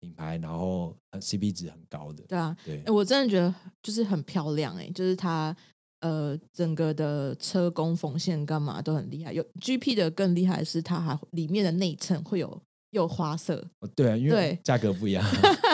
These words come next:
Speaker 2: <laughs>
Speaker 1: 对。
Speaker 2: G P里面的，我记得它有就是迷彩啊，然后有点像，就是很巴西风格的一些图文这样子。
Speaker 1: 对，就是
Speaker 2: 对。
Speaker 1: 它是那种巴西式的那种刺青风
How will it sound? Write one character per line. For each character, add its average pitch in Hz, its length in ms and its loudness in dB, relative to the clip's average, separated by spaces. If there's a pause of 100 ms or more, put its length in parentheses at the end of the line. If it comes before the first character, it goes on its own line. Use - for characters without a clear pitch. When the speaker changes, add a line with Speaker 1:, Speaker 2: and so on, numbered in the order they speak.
Speaker 2:
<laughs> - 600 -4
Speaker 1:
对。 - 160 4
Speaker 2:
G 302 80 4
P 320 140 2
里 254 80 2
面 254 180 2
的， 202 180 4
我 190 160 0
记 254 160 -4
得 208 200 4
它 208 160 4
有 165 260 2
就 190 160 0
是 190 100 4
迷 156 300 2
彩 - 320 -6
啊， 87 400 -6
然 156 140 -2
后 175 180 0
有 165 160 0
点 170 160 2
像， 175 260 0 (480)
就 - 80 -8
是 269 120 2
很 175 180 2
巴 156 240 0
西 170 240 -2
风 156 280 0
格 - 220 -6
的 85 260 -6 (260)
一 185 80 -8
些 147 300 0
图 143 340 -6
文 - 120 -8 (100)
这 156 60 -8
样 - 180 -8
子。 - 120 -20
Speaker 1:
对， 117 220 0
就 120 160 -2
是 131 100 2
Speaker 2:
对。 120 120 0
Speaker 1:
它 131 320 0
是 127 140 -2
那 123 80 2
种 98 140 0
巴 104 220 -2
西 107 140 -2
式 101 180 -2
的 90 60 0
那 92 100 -2
种 82 140 -4
刺 - 180 -4
青 87 220 -6
风 85 140 -14